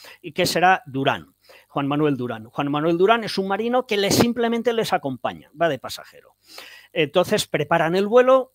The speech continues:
y, eh, una vez tenemos el avión, que costó unos ciento veinticinco mil pesetas de la época, se consiguen todos los permisos, se prepara todo. En esta época, pues, se hacían, eh, cenas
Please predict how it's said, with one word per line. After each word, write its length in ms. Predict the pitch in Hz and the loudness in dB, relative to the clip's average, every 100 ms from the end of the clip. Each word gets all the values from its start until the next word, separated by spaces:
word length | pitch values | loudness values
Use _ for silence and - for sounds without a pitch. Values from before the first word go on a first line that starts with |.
| _ | _
y, 400 | 233 226 226 226 - | -2 2 2 0 0
eh, 140 | 165 | 0
una 160 | 165 170 | 2 0
vez 160 | 160 | 0
tenemos 380 | - 165 160 - | -4 -4 -4 -6
el 100 | 156 | -4
avión, 480 | 160 175 214 220 226 | -2 0 2 0 -2
que 140 | - 147 | -6 -8
costó 240 | 139 - | -6 -6
unos 160 | 147 131 | -6 -6
ciento 320 | 165 147 143 | -6 -6 -4
veinticinco 540 | 143 135 139 143 135 | -4 -4 -8 -8 -6
mil 160 | 139 139 | -6 -6
pesetas 440 | 147 - 147 143 | -8 -8 -8 -8
de 80 | 156 | -6
la 140 | 180 214 | -2 -2
época, 380 | 214 214 220 - - - | -2 0 0 -2 -10 -6
se 160 | 170 | -4
consiguen 440 | 147 139 156 143 135 | -4 -4 -4 -4 -4
todos 240 | 139 139 | -4 -4
los 160 | 143 - | -6 -4
permisos, 680 | 170 196 220 - 220 226 | -4 -2 -4 -2 -2 0
se 140 | - 156 | -2 -4
prepara 500 | - 127 143 139 139 | -4 -4 -2 -2 -4
todo. 500 | - 208 208 208 208 - - | 0 0 2 2 0 -4 -8
En 180 | 165 165 | -2 0
esta 200 | 175 175 | 0 0
época, 280 | 170 175 180 | 0 -2 -2
pues, 120 | 160 | -4
se 80 | 143 | -6
hacían, 340 | - 156 151 135 | -4 -2 -4 -4
eh, 500 | 147 139 135 131 131 131 127 - | -4 -4 -4 -6 -6 -6 -8 -12
cenas 560 | - 175 170 160 185 | -4 -2 0 -2 -6